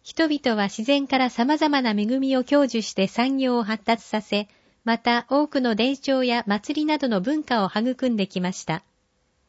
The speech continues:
開館二十周年にあたり、本企画展では、人々の暮らしとの関わりを中心に魅力ある本県の自然を紹介します。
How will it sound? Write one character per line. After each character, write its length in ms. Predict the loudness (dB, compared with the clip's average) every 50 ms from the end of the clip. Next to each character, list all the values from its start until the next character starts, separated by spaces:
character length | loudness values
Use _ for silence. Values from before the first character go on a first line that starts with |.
| _ _ _ _ _ _ _ _ _ _ _ _ _ _
開 220 | -2 0 0 2 2
館 160 | 2 2 2
二 160 | 2 0 0
十 140 | 0 0 -2
周 240 | -2 -2 -2 -2 0
年 200 | 0 0 0 0
に 140 | 0 0 0
あ 60 | 0
た 160 | 0 0 -2
り、 180 | 0 -2 -6 -8 _ _ _ _
本 260 | _ -2 -2 0 0
企 160 | -2 -6 -6 -4
画 220 | -2 -2 -2 -4
展 240 | -4 -4 -2 -2 0
で 100 | 0 0
は、 220 | 0 0 -2 -4 -8 _ _ _ _ _ _
人 260 | _ -20 -4 -2 0 0
々 220 | 0 0 0 0 0
の 120 | 0 0
暮 140 | -2 -2 -2
ら 100 | -2 -2
し 100 | -2 -4
と 120 | -2 -2
の 100 | -2 -2
関 260 | -2 -4 -2 -2 0 0
わ 120 | 0 0
り 120 | 2 0
を 60 | 0 0
中 220 | -2 -4 -4 -4
心 340 | -4 -6 -6 -4 -2 -2 -2
に 180 | -2 -4 -6 -8 _ _ _ _ _ -2
魅 120 | 0 2
力 340 | 2 2 0 0 0 0 0
あ 80 | 0 0
る 140 | 0 -2
本 240 | -2 -2 -4 -4 -2
県 240 | -2 -2 0 0 0
の 60 | -2
自 180 | -2 -2 -2 -2
然 260 | -2 -2 -2 -2 -2
を 80 | -2 -2
紹 240 | 0 0 0 0
介 260 | 0 0 -2 -2 -2 -4
し 160 | -4 -6 -4
ま 160 | -4 -4 -4
す。 200 | -6 -8 -16 -20